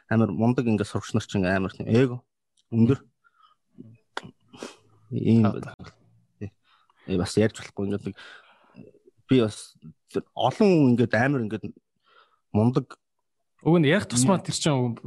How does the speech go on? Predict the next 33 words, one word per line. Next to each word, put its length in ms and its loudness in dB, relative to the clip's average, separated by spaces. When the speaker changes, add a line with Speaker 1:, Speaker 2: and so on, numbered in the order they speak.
Speaker 2:
дэлгэрэх 320 2
ёстой 240 0
юм 80 -2
шүү. 160 2
Оо, 160 2
энэ 240 4
залуу 240 -2
бас 400 -6
ингэж 160 2
байгаа 160 2
юм 80 0
байна. 140 -2
Би 80 4
ч 80 -4
гэсэн 160 -2
сурч 240 -4
ил 80 -2
та 160 0
гэд 160 -6
үгүй 320 2
юу? 80 -2
Speaker 1:
Харин 320 4
ингээд 160 2
тэнгуү 240 2
сурталчлаа 560 -8
шиг 80 -12
болчих 240 -14
гээд 240 -6
юм 80 0
уу? 40 -14
Тэгэл 200 2
одоо 240 0
ингээд 200 0